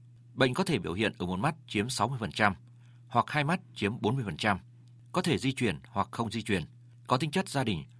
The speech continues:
hoặc cá thể đơn lẻ. Nguyên nhân gây bệnh là do đột biến gen R B một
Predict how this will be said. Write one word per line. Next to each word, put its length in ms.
hoặc 180
cá 100
thể 200
đơn 140
lẻ. 200
Nguyên 160
nhân 160
gây 120
bệnh 260
là 160
do 240
đột 160
biến 280
gen 200
R 20
B 40
một 200